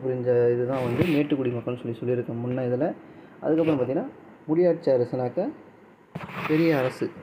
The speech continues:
பேரரசு தான் வந்து முடியாட்சி அரசுன்னு சொல்லுவாங்க. அப்படி உருவானது தான் பார்த்தீங்கன்னா, இந்த குப்த அரசு. இந்த குப்த மன்னன் பார்த்தீங்கன்னா, முதலாம் சந்திரகுப்தர் பார்த்தீங்கன்னா, ரொம்ப தனக்கு கீழே இருந்த லிச்சாவி குடும்பத்துல வந்து ஒரு பொண்ணு கல்யாணம் பண்ணிட்டு வர்றாரு. அதுதான் வந்து சொல்றாங்க.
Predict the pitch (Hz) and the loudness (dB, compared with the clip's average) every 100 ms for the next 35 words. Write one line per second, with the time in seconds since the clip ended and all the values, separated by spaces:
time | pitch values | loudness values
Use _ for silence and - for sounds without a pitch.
0 | - 156 165 139 139 135 135 131 143 131 | -2 2 4 2 2 2 2 2 2 4
1 | 139 139 120 117 139 127 117 113 107 - | 4 4 2 2 0 -2 0 0 -2 -4
2 | 123 131 156 151 151 143 123 110 127 120 | -8 2 4 6 4 4 0 0 0 0
3 | 110 120 190 - - - - - - - | 0 0 -2 0 -2 -2 -6 -14 -10 -4
4 | 135 127 131 - 147 120 - - - 139 | -4 -2 -4 0 0 0 -4 -10 -8 -4
5 | 143 151 156 - 185 151 135 135 131 123 | -2 -2 -4 -2 -2 0 0 -2 -2 -2
6 | 120 123 131 147 302 - 135 156 156 - | -4 -4 -4 -4 -8 -4 0 2 2 -2
7 | 127 123 117 120 117 123 180 320 - - | -4 -4 -4 -6 -4 -6 -6 -8 -14 -20
8 | - _ _ - - 151 151 139 139 139 | -20 _ _ -16 -6 -2 -2 -2 0 -2
9 | - - 185 180 160 143 143 175 160 139 | -4 -8 0 2 4 2 2 4 4 2
10 | 127 120 127 123 151 240 - - - 131 | -2 -2 0 2 2 0 -2 -10 -4 -4
11 | 127 147 151 131 127 131 127 123 110 120 | 0 2 2 2 0 -2 0 -2 -2 -2
12 | 113 107 107 - - - - - - 123 | -2 -4 -6 -12 -20 -20 -20 -20 -12 -6
13 | 139 147 131 131 117 113 110 104 - | -2 -2 -2 -4 -4 0 0 -2 -4